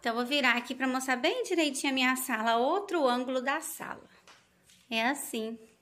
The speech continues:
a nossa salinha. Pequenina, mas muito aconchegante. Agora eu vou mostrar, né, vou virar aqui pra vocês, pra mostrar a cozinha. Essa daqui é a parede que faz a divisão da cozinha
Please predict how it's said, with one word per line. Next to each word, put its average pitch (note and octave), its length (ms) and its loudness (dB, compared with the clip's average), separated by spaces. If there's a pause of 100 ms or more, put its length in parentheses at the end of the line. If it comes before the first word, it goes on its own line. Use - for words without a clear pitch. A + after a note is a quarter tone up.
(500)
a B3 80 2
nossa B3 300 -2
salinha. A#3 560 0 (260)
Pequenina, C4 880 2 (260)
mas C4 280 0
muito D4 240 -2
aconchegante. D#4+ 1160 -6 (800)
Agora A#3+ 240 4
eu B3+ 80 2
vou C4 120 2
mostrar, B3+ 640 0
né, D4+ 160 4
vou A#3+ 160 -2
virar A3+ 280 2
aqui A3 140 -8
pra A3+ 140 -8
vocês, A3 560 -4
pra C4+ 100 -4
mostrar B3+ 260 0
a - 20 2
cozinha. - 520 -6 (540)
Essa - 120 -10
daqui B3 260 2
é B3 40 6
a B3 60 2
parede B3 680 4 (140)
que C4 160 -2
faz A3+ 460 2
a A#3 60 2
divisão A3 760 -2
da A3 140 2
cozinha A#3+ 920 2